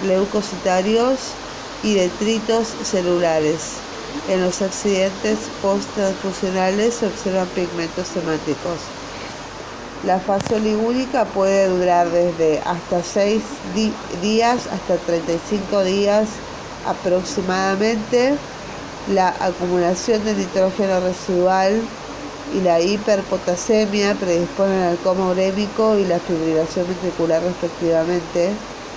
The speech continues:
La fase diurética se instala a continuación de la oligúrica cuando la eliminación urinaria alcanza los ochocientos mililitros diarios, pudiendo llegar a los cinco mil mililitros o más.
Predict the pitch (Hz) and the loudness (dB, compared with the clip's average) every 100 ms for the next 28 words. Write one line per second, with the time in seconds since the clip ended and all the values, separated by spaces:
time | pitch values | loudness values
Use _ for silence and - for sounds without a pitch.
0 | - - - - 190 185 202 185 233 214 | -14 -14 -10 -2 0 2 0 0 2 4
1 | 196 190 190 190 214 226 240 254 247 185 | 4 2 0 0 -2 0 2 0 0 0
2 | 170 - 202 190 190 185 180 175 175 160 | -2 0 2 4 2 2 0 0 0 0
3 | 170 196 185 180 175 175 170 190 214 214 | -2 -4 0 2 2 2 2 2 2 2
4 | 208 214 233 285 - - - - - - | 2 2 2 0 -6 -14 -14 -14 -12 -14
5 | - 220 214 208 233 220 190 190 202 185 | 0 4 4 4 4 4 6 4 2 0
6 | 180 170 165 165 170 - 190 196 202 214 | 0 0 0 -2 -2 -2 0 0 0 0
7 | 214 214 214 226 208 170 175 175 202 190 | 2 2 4 4 2 2 0 0 0 0
8 | 175 175 - 170 - 160 - 180 180 180 | 0 -2 -2 -4 -2 -4 0 -2 0 -2
9 | 165 151 151 175 175 175 175 175 180 175 | -2 0 0 -2 0 0 2 2 2 2
10 | 214 214 - - - - - 285 - - | 2 -2 -10 -12 -12 -12 -12 -12 -12 -10
11 | - 180 175 175 185 208 196 185 180 185 | -2 2 2 2 2 2 2 2 4 2
12 | 220 - 180 165 170 180 - - - - | 0 0 2 2 2 0 -8 -10 -10 -8
13 | - 175 - 160 180 190 196 208 208 196 | -6 -4 -2 -2 0 -2 0 0 0 -2
14 | 190 214 196 165 156 156 | 0 0 0 0 0 -2